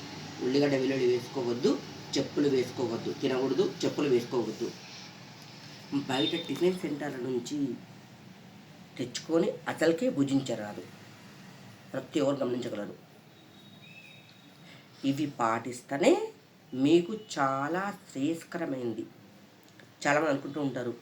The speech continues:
"అరే, వాళ్ళు కొద్ది రోజులు మాల వేసుకురు, మంచిగా బాగుపడిపోయారు, ఎన్ని సంవత్సరాల నుంచి మాల వేసుకుని ఏం బాగుపడట్లే" అంటూ ఉంటారు. వారు చిత్తశుద్ధితోనే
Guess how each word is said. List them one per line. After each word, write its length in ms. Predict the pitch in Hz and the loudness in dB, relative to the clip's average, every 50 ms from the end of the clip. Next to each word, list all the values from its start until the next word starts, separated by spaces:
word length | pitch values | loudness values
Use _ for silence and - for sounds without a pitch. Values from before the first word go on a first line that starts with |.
| - - - - - | -16 -20 -20 -18 -8
"అరే, 140 | - 131 156 | -4 -4 -2
వాళ్ళు 200 | 151 160 156 160 | -2 -2 -4 -4
కొద్ది 420 | 151 - 131 117 117 110 143 151 156 | -6 -6 -8 -8 -6 -2 -2 -2 0
రోజులు 320 | 147 156 147 143 160 165 | 0 -2 -2 0 -2 -2
మాల 280 | 147 147 139 135 143 147 | 0 0 0 0 0 -2
వేసుకురు, 420 | 147 156 139 - - 160 143 151 | -4 -4 -6 -8 -8 -6 -6 -4
మంచిగా 460 | 143 139 127 123 - 139 - 175 165 | -4 -4 -4 -4 -4 0 2 2 2
బాగుపడిపోయారు, 800 | - 127 135 143 151 - 156 151 147 - 151 143 143 143 156 151 - - - - - - - - | 2 2 0 -2 -2 -2 -4 -6 -6 -4 -4 -2 -2 -4 -4 -6 -10 -14 -18 -18 -18 -14 -8 -4
ఎన్ని 240 | 120 127 139 147 - | -2 0 0 0 0
సంవత్సరాల 400 | - 139 147 156 - - 156 151 | -2 -4 -4 -4 -6 -4 -4 -2
నుంచి 140 | 143 147 | 0 0
మాల 200 | 143 139 139 143 | 2 2 2 0
వేసుకుని 460 | 147 151 151 139 - - 151 147 135 131 | 0 -2 -4 -4 -4 -4 -2 -2 0 0
ఏం 100 | 143 139 | 0 0
బాగుపడట్లే" 600 | - 117 127 151 147 151 143 143 139 - 143 139 | 2 2 0 0 0 0 -2 -2 -2 -2 -2 -2
అంటూ 200 | 131 127 120 139 | -2 -2 -4 -6
ఉంటారు. 440 | 131 127 117 117 117 110 104 104 - - - - - - - - - - - - - - - - - - - 104 117 | -6 -6 -6 -6 -6 -6 -6 -8 -10 -14 -16 -18 -18 -18 -18 -16 -16 -16 -16 -18 -18 -20 -20 -20 -18 -18 -12 -8 -4
వారు 240 | 127 123 120 127 147 | -2 -2 -2 -2 -4
చిత్తశుద్ధితోనే 1300 | 151 147 - - - - 139 135 - - - - 190 180 - - 151 - - 170 170 - - 165 175 | -6 -10 -12 -10 -8 -8 -8 -8 -8 -8 -4 -2 -2 -2 -2 -6 -10 -6 -4 -4 -4 -2 0 -2 -2